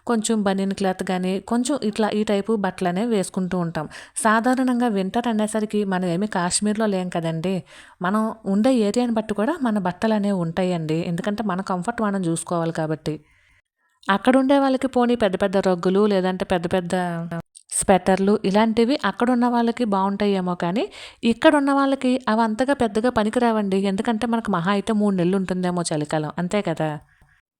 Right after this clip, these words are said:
మూడు నెలలకి ఒక రెండు స్వెటర్లు తీసుకుంటే సరిపోతాయి కదండి. ఒకటి ఉతకడానికి వేసినా ఒకటి వేసుకోవడానికి ఉంటుంది. అలానే ఇప్పుడు మఫ్లర్స్ అయితే ఎవరో కట్టుకోవట్లేదు అనుకోండి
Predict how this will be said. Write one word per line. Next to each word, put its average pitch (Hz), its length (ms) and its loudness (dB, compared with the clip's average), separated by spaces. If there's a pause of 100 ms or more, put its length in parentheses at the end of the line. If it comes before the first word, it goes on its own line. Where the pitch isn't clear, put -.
(140)
మూడు 220 200 4
నెలలకి 254 460 4 (140)
ఒక 220 140 0
రెండు 208 200 2
స్వెటర్లు 226 460 0
తీసుకుంటే 208 400 0
సరిపోతాయి 190 440 0
కదండి. 170 400 0
ఒకటి 180 380 -2
ఉతకడానికి 190 540 0
వేసినా 190 300 0
ఒకటి 196 320 -2
వేసుకోవడానికి 170 640 -2
ఉంటుంది. 175 420 -2 (380)
అలానే 185 280 2
ఇప్పుడు 202 180 -2
మఫ్లర్స్ 170 400 0
అయితే 185 180 0
ఎవరో 175 140 0
కట్టుకోవట్లేదు 175 680 0
అనుకోండి 170 560 0